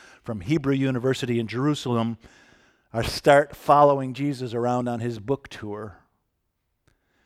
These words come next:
And you can see it, right? The bell rings, so to speak,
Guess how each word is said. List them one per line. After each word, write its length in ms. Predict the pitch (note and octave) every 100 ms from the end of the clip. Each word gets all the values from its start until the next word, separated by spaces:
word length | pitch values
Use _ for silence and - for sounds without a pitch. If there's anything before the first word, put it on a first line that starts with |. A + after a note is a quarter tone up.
| _ _ _
And 120 | A#2
you 80 | B2+
can 120 | B2+
see 300 | A#2 - E3+
it, 120 | A#2+ -
right? 360 | A#2+ B2+ C3+ D#3 _ _ _ _ _ _ _ _ _ _ _ _ _ _ _ -
The 100 | A2+
bell 300 | A#2 D#3+ F3
rings, 580 | D#3 D#3+ E3+ F3+ E3+ -
so 180 | - D#3
to 100 | C#3
speak, 580 | - - E3+ F3+ - -